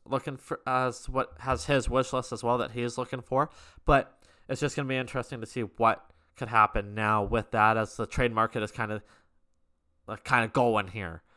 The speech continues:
with, uh, less than a week to go until the deadline. And it's interesting. Tough times. It's gonna be interesting to see what's going to happen. Thank you so much for joining us for episode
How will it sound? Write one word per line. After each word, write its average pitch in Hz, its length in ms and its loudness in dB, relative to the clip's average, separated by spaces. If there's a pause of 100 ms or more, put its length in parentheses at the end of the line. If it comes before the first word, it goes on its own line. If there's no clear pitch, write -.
(180)
with, 120 260 2 (100)
uh, 104 360 0
less 117 220 2
than 110 120 -2
a 101 60 -2
week 104 220 -4
to - 100 -14
go 95 260 0
until 92 500 -6 (280)
the 117 100 -2
deadline. 90 540 -4 (280)
And 151 80 4
it's 160 120 4
interesting. 180 500 2
Tough 175 240 4
times. 160 400 -2 (300)
It's - 120 -8
gonna 156 140 0
be 160 80 0
interesting 143 400 -4
to 127 60 -4
see 127 260 -6 (240)
what's - 380 -2 (160)
going 104 380 -2 (180)
to 95 300 -6 (180)
happen. 87 420 -2 (1700)
Thank 190 220 4
you 185 60 -2
so 208 160 4
much 185 180 4
for 160 100 0
joining 156 300 2
us 143 160 -4
for - 100 -4
episode 131 280 -4